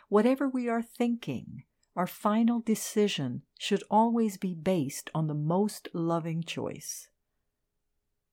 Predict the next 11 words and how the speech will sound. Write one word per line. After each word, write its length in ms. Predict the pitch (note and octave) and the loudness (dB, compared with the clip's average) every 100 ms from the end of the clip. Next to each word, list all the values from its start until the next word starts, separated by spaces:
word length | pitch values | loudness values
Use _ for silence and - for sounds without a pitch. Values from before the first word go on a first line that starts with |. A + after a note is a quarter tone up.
| _ _ _ | _ _ _
Just 320 | - E4 - - | -4 -2 -2 0
think 180 | C4 | 2
about 280 | B3+ G3 E3+ | 2 0 0
what 180 | E3+ E3+ | 0 -2
the 80 | D#3 | -4
state 360 | - - F#3 | -4 0 0
of 120 | F3+ - | 0 -2
the 80 | |
world 400 | D3 E3 F3 E3 | 0 2 0 0
would 240 | D3+ C#3 C3+ | -2 -4 0
be 340 | E3+ C#3 A#2 | 2 2 -2